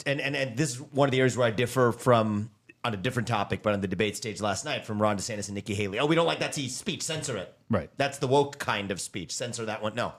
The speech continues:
Speaker 2: It's
Speaker 1: not gonna
Speaker 2: ridiculous.
Speaker 1: do that. You can't, you lose who you are if you adopt the methods of the other side. But this one's complicated as it relates to tech. So one government action that does need to be taken is roll back some of the special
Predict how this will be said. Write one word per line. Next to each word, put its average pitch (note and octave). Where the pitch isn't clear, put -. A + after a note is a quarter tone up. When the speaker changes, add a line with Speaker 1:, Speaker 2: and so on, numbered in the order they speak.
Speaker 2:
It's -
Speaker 1:
not A#2
gonna G2+
Speaker 2:
ridiculous. D3+
Speaker 1:
do C3+
that. D#2
You A#2+
can't, C#3
you D#3
lose F#3
who D#3
you A#2
are F#2
if E2+
you G#2+
adopt F#2
the G2
methods F2
of D#2+
the E2+
other D#2+
side. F2+
But C#3
this D3+
one's D#3
complicated C3+
as A2+
it A2+
relates G#2+
to F#2+
tech. -
So D3
one E3+
government D3+
action B2+
that G#2
does G3+
need F3
to B2+
be G#2
taken F2+
is A2+
roll C3+
back A2
some E3
of A#2+
the C3
special C#3+